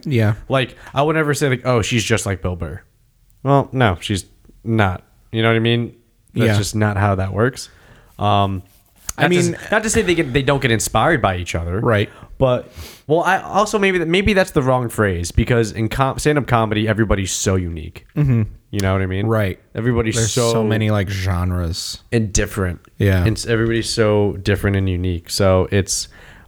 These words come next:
Speaker 2: but that's also a weird thing that I hate with the stigma in comedy,
Speaker 1: Mm-hmm.
Speaker 2: where people say, especially guys, "Oh, like, whatever, she's gonna do period jokes or something all night." It's like, well,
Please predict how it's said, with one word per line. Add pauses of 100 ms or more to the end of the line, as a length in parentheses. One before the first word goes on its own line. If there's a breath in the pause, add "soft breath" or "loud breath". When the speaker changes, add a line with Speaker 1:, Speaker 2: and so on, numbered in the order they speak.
Speaker 2:
but
that's
also
a
weird
thing
that
I
hate
with
the
stigma
in
comedy, (260)
Speaker 1:
Mm-hmm.
Speaker 2:
where
people
say,
especially
guys, (320 loud breath)
"Oh,
like,
whatever,
she's
gonna
do
period
jokes
or
something
all
night."
It's
like,
well,